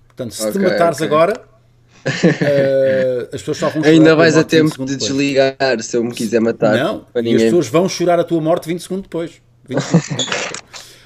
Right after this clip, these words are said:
Speaker 1: Ok, tá frio aí no sítio onde tu estás?
Speaker 2: Tô, tô, eu tô no sótão.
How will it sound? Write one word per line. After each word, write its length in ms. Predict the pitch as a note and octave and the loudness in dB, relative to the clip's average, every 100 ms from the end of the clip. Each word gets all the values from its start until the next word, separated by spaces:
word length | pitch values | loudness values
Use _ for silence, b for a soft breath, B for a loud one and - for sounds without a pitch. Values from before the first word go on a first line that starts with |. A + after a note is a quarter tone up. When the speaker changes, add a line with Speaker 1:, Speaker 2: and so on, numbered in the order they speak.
| B - | B -6
Speaker 1:
Ok, 420 | C4+ F3+ F#3 - - - - | 2 4 4 2 -12 -20 -4
tá 160 | A#3+ A3+ | -4 -4
frio 500 | - F3+ A#3 B3 A3+ | -2 0 0 4 4
aí 160 | A3+ | 4
no 180 | A3+ A3 | 2 -2
sítio 320 | - A3 G#3+ | -4 -4 -2
onde 80 | G3+ | -2
tu 80 | F#3+ | -4
estás? 440 | - D#3+ F#3+ - - - _ | -4 -4 -4 -8 -18 -20 _
Speaker 2:
Tô, 260 | - C3+ A2+ | 0 2 2
tô, 180 | - A#2 | 0 0
eu 140 | A2 | 0
tô 100 | G2+ | 0
no 140 | A2+ A2+ | -2 -2
sótão. 480 | - G2+ F#2 G2 | -2 -4 -4 -8